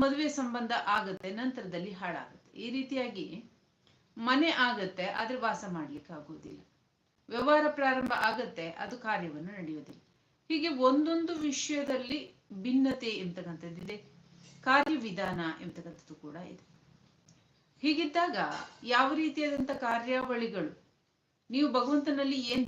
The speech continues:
ಬೇಡ್ತೀರಾ, ಆ ಕಾರ್ಯ ಆಗ್ಬೇಕಂದ್ರೆ ಈ ಪೀಠಿಕೆಯಲ್ಲಿ ಹೇಳಿದಂತೆ, ಅಂದ್ರೆ ಈ, ಈ ಮೊದಲ ಹಂತದಲ್ಲಿ ಹೇಳಿದಂತೆ ವಿಷಯಗಳೆಲ್ಲವೂ ಕೂಡ ಬೇರೆ ಬೇರೆನೆ.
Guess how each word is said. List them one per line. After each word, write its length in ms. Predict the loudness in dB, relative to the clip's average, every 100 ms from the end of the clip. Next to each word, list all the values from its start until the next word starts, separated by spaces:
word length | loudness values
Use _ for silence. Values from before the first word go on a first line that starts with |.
| 2
ಬೇಡ್ತೀರಾ, 560 | 0 -2 -4 -4 -4 -12 _ _ _ _ _
ಆ 100 | -2 0 4
ಕಾರ್ಯ 280 | 4 4 4 4
ಆಗ್ಬೇಕಂದ್ರೆ 580 | 2 -4 -6 -6 -6 -4 -6
ಈ 40 | -2
ಪೀಠಿಕೆಯಲ್ಲಿ 540 | -4 -4 -4 -4 -4 -6
ಹೇಳಿದಂತೆ, 460 | -4 -4 -6 -12 -18 -16
ಅಂದ್ರೆ 180 | -10 -6 -4 -4
ಈ, 20 | -4 -6
ಈ 20 | -4 -4
ಮೊದಲ 260 | -4 -6 -8
ಹಂತದಲ್ಲಿ 400 | -8 -6 -6 -6 -8
ಹೇಳಿದಂತೆ 340 | -10 -14 -20 -20 -20 -20 -20 -20 -20 -20 _
ವಿಷಯಗಳೆಲ್ಲವೂ 880 | 2 4 4 2 4 4 4 0 -2 -4
ಕೂಡ 160 | -4 -2 -2 0
ಬೇರೆ 240 | -2 -2 -6
ಬೇರೆನೆ. 360 | -6 -6 -12